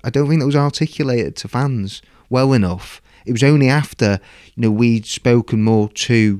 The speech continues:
Daypon Chansiri where he then outlined and made it clear that, yeah, oh no, p-, your fans won't lose their seat, <laughs> they won't lose their seats for next year if they don't renew now in phase one. So, no, all in all, it was,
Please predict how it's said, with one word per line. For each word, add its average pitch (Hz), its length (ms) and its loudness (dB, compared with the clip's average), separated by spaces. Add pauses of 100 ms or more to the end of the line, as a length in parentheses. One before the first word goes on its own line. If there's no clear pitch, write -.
Daypon 110 380 0
Chansiri 107 560 -2
where 95 240 -2
he 107 140 -2
then 107 180 0
outlined 104 540 -2
and 95 60 0
made 101 180 -2
it - 100 -8
clear 104 300 -4 (260)
that, 110 140 0
yeah, 117 220 0 (340)
oh 117 140 0
no, 117 120 2
p-, - 300 -6
your 127 100 -2
fans 117 320 -4
won't 117 320 0
lose 110 380 -2
their 107 160 -2
seat, 117 360 -6
<laughs> - 40 -16
they 104 180 -2 (240)
won't 113 240 2
lose 120 320 4
their 113 240 2
seats - 640 0 (140)
for 107 520 0 (240)
next 113 320 -2
year 101 360 2 (380)
if - 120 -8
they 113 80 0
don't 110 200 4
renew 107 400 4
now 107 360 2 (260)
in 101 140 -2
phase 98 320 -2
one. 98 320 -2
So, 110 240 0 (560)
no, 113 140 4
all 151 360 4
in 135 80 4
all, 107 420 2
it 117 180 0
was, 107 540 0